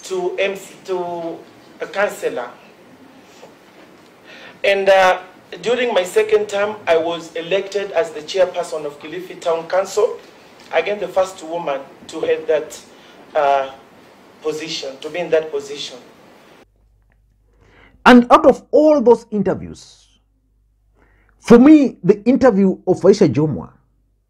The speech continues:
Speaker 2: represents, number one, the spirit of a true Kenyan.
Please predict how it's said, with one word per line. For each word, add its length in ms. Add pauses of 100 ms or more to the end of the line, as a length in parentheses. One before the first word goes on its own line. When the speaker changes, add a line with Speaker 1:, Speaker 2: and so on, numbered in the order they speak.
(540)
Speaker 2:
represents, 420
number 200
one, 480 (720)
the 160
spirit 800 (300)
of 220
a 80
true 560 (200)
Kenyan. 420